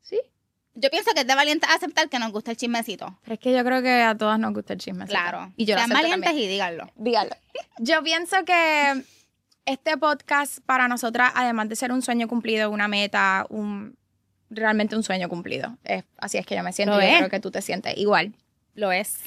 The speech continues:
Speaker 1: Es ese lugar donde vamos a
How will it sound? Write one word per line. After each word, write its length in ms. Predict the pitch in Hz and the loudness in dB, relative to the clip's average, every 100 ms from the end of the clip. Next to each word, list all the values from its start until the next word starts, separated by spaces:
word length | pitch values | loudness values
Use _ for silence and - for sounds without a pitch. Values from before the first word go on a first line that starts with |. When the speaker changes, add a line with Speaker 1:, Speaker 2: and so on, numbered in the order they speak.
| - - _ _ - | -20 -20 _ _ 0
Speaker 1:
Es 400 | 262 277 - - - | 2 4 0 -8 -4
ese 300 | 285 277 311 | -2 0 0
lugar 600 | 302 302 294 247 233 - - | 0 2 4 4 2 -4 -8
donde 720 | 220 226 226 220 220 214 220 - | -4 0 2 2 4 2 0 -4
vamos 540 | 208 220 262 262 - - | -2 0 0 -2 -6 0
a 580 | 254 254 254 247 247 | 4 4 4 2 0